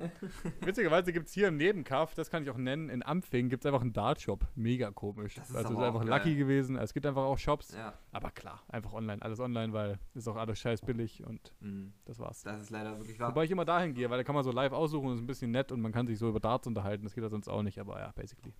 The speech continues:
Speaker 1: Das
Speaker 2: online.
Speaker 1: stimmt. Ähm, ich hab noch ein Thema.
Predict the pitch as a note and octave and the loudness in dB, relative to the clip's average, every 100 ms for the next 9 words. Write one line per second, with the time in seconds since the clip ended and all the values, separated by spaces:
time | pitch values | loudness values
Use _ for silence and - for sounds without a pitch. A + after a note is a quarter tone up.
0 | - D#3 - B2+ - - - - D#3+ E3+ | -12 -10 -8 -10 -12 -20 -20 -4 2 2
1 | F3 F3+ - - G3+ F4 C#4 E3 C3+ - | 2 -4 -8 -4 0 2 2 2 0 -2
2 | A#2 B2 C4 | -4 -4 -4